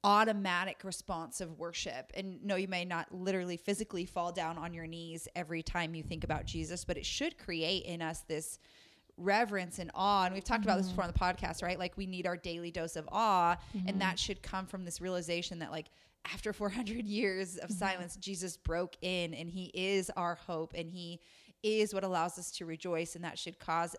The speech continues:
Speaker 1: a reaction in us. And I think it's kind of a good gut check if we just kind
Speaker 2: Mm-hmm.
Speaker 1: of hear these lyrics and read that first verse and we're like, "Oh, cool." Or if we just, like, think about Jesus and we're like, "Yeah, I've heard that before. Like, it makes sense." Like, we should feel conviction over that
Speaker 2: Mm-hmm.
Speaker 1: because we need to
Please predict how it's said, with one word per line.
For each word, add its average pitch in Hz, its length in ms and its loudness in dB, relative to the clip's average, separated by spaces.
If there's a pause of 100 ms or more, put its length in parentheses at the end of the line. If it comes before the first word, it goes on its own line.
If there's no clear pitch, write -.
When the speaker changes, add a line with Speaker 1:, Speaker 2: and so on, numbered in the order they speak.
(160)
Speaker 1:
a 190 100 0
reaction 240 500 -2
in 175 140 -4
us. 170 180 -2
And 190 240 -6 (400)
I 220 60 0
think 285 180 0
it's - 140 -6
kind 285 220 -2
of 359 80 -2
a 294 40 -2
good 190 300 -2
gut 214 240 0
check 190 320 0
if 190 140 -4
we 220 120 -4
just 240 260 0
kind 208 180 0
Speaker 2:
Mm-hmm. - 20 0
Speaker 1:
of 185 60 0
hear 254 420 -2 (300)
these 196 220 -2
lyrics 247 440 -2
and 226 120 -6
read 247 180 -2
that 226 180 -2
first 208 180 -4
verse 247 220 -2
and 240 60 -4
we're 214 60 -2
like, 202 180 -4
"Oh, 233 220 0
cool." 196 600 0
Or 190 120 4
if 196 120 -2
we 226 100 -4
just, 220 180 -4
like, 202 140 -2
think 233 140 -6
about 202 200 0
Jesus 202 300 -4
and 196 80 -6
we're 190 100 -4
like, 185 160 -2 (540)
"Yeah, 233 160 2
I've 202 100 2
heard 214 120 -4
that 202 100 -4
before. 180 220 -4
Like, 165 220 -4
it - 60 -14
makes 190 220 -8
sense." 208 440 -8
Like, 180 160 -10 (720)
we 226 120 2
should - 180 2
feel 220 140 4
conviction 220 500 0
over 196 160 4
that 175 220 4
Speaker 2:
Mm-hmm. 196 80 0
Speaker 1:
because 196 520 0
we 208 200 -4
need 214 420 -4
to 180 460 0